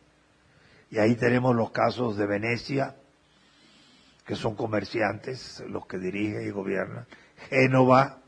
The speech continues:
lo mismo. Florencia, son banqueros los que controlan.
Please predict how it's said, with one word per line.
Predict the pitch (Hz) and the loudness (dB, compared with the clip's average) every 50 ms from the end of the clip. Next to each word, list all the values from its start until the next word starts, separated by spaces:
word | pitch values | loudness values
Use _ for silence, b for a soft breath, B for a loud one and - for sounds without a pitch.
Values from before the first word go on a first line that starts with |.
| _ _ _ _ _ _ _ _ _ _ _ _ _ _ _ _ _ _ _ - | _ _ _ _ _ _ _ _ _ _ _ _ _ _ _ _ _ _ _ -10
lo | - 104 98 | -4 -4 -2
mismo. | 101 101 104 101 92 95 107 113 113 - _ | -2 -2 -4 -6 -8 -8 -10 -12 -12 -12 _
Florencia, | - 123 123 123 120 120 123 123 135 143 135 127 139 139 135 123 | -4 0 2 4 4 6 6 6 4 4 2 0 0 2 2 2
son | 104 113 117 113 110 | 0 -2 -6 -4 -4
banqueros | 110 104 101 101 - - 120 117 113 110 110 101 - - - - b b b b b b b b b - | -4 -4 -4 -6 -10 -8 -6 -4 -4 -4 -6 -8 -10 -16 -20 -20 b b b b b b b b b -16
los | 110 107 95 | -12 -12 -10
que | - - 98 | -8 -10 -10
controlan. | - - - 90 - - 104 101 98 98 104 117 | -8 -8 -10 -10 -8 -6 -4 -4 -2 -2 -4 -6